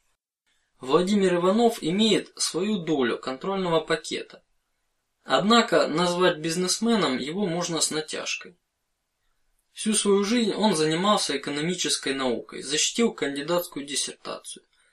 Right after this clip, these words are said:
был признанным специалистом в научных кругах,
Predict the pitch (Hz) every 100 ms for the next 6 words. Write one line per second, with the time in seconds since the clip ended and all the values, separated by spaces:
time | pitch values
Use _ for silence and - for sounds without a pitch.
0 | _ _ - 156 185 175 - - - 175
1 | 185 180 175 170 - 160 - 165 160 165
2 | - - 117 120 135 139 127 123 - 127
3 | 123 117 -